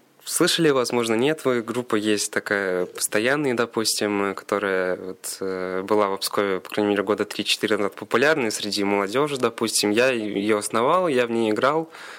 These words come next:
Э, есть такой вот, э, парень Назар Павловский, вот мы с ним образовали эту группу, начали играть. Вот, ну, в-,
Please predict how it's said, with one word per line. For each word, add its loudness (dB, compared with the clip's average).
Э, 0
есть -6
такой 0
вот, -18
э, -8
парень 2
Назар 0
Павловский, 0
вот 0
мы 2
с -6
ним 2
образовали 0
эту -2
группу, -2
начали 0
играть. 0
Вот, -8
ну, 0
в-, -10